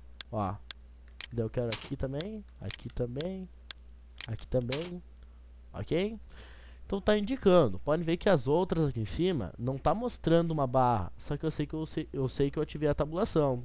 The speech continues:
Como se fosse a linha do Equador. A linha do Equador eu sei que tá dividindo, né, os dois polos.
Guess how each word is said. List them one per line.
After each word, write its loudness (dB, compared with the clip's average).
Como -4
se -8
fosse -2
a 2
linha 0
do -2
Equador. 2
A -6
linha 0
do -12
Equador 4
eu 2
sei 0
que -4
tá 4
dividindo, -2
né, 2
os 2
dois 0
polos. 2